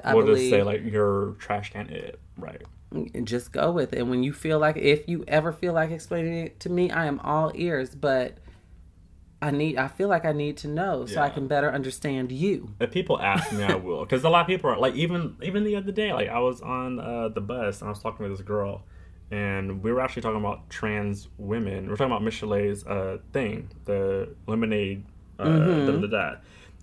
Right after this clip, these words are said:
Speaker 2: And she was like, "Oh, she's a man." I was like, "No, no, no, no. She's, she's not a
Speaker 1: Jesus.
Speaker 2: man." But, like, 'cause people just don't know. So I took the time to explain. And she had a question about the ballroom scene, too. 'Cause
Speaker 1: Mm.
Speaker 2: my nephew is enga-, not my nephew, my mentee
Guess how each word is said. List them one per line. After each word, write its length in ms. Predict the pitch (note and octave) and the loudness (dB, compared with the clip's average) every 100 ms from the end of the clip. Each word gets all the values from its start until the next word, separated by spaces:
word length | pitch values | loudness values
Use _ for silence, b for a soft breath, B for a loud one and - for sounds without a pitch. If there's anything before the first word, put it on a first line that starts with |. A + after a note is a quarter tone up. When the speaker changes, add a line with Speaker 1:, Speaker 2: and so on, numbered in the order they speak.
| - | -4
Speaker 2:
And 140 | A2 | -4
she 140 | G#2+ B2+ | -2 -4
was 160 | B2+ | -4
like, 160 | C#3 C3 | -4 -2
"Oh, 100 | C#3+ | 0
she's 220 | D#3 E3 D3 | -2 0 0
a 40 | |
man." 260 | B2 C3+ C3+ | 0 -2 -2
I 60 | |
was 120 | G#2+ | -2
like, 180 | G2 G2+ | -4 -6
"No, 340 | G2 F#2+ F#2 F2+ | -8 -8 -8 -10
no, 140 | F#2+ | -8
no, 80 | F#2+ | -8
no. 240 | G2 F#2+ | -8 -10
She's, 420 | F#2 - G2+ G2 - | -12 -10 -8 -8 -10
she's 340 | - C3+ C3 G2+ | -2 2 4 2
not 160 | G2+ | 2
a 20 | G#2 | 2
Speaker 1:
Jesus. 220 | - F2+ | 2 0
Speaker 2:
man." 280 | F2+ G#2 - b b b | -2 -4 -6 b b b
But, 100 | B2 B2+ | 4 4
like, 80 | - | 6
'cause 120 | C#3 | 4
people 280 | - C#3 G#2+ | 2 -4 -4
just 200 | G#2 G2 | -4 -2
don't 300 | G2+ - G2+ | -2 0 -2
know. 180 | G#2+ | -2
So 160 | E2+ A#2 | -2 0
I 60 | A2+ | 0
took 220 | C3+ - | -2 -4
the 60 | |
time 300 | G2+ - B2 A#2 | -6 -2 -2 -4
to 180 | A2+ G2+ | -4 -4
explain. 460 | G2 - C3 C#3+ | -6 -4 2 4
And 100 | A2 | 4
she 80 | A#2 | 4
had 80 | C3+ | 2
a 40 | |
question 260 | - B2 - | 4 0 2
about 140 | A2 | 0
the 60 | G#2+ | 0
ballroom 520 | G2 G#2+ B2+ G2 G2 | 2 4 4 2 -2
scene, 220 | G#2+ - G2+ | -8 -8 -4
too. 380 | D3+ - - b b | -4 -2 -6 b b
'Cause 680 | D3 D3+ C#3+ - G2+ A#2 B2 | 0 4 8 8 6 2 0
Speaker 1:
Mm. 40 | B2 B B B - - | -4 B B B -20 -8
Speaker 2:
my 300 | G#2 G2 G2 | -2 0 2
nephew 420 | G2 G#2 G#2 G2+ | 2 0 0 0
is 140 | G2 F#2+ | 0 -2
enga-, 360 | F#2 G2+ F#2+ | -4 -2 -2
not 120 | G2 E2+ | -4 -8
my 60 | |
nephew, 220 | F2 D#2+ F#2+ | -10 -8 -6
my 260 | F#2+ F#2 | -4 -4
mentee 300 | - G2+ A2 | -2 -2 0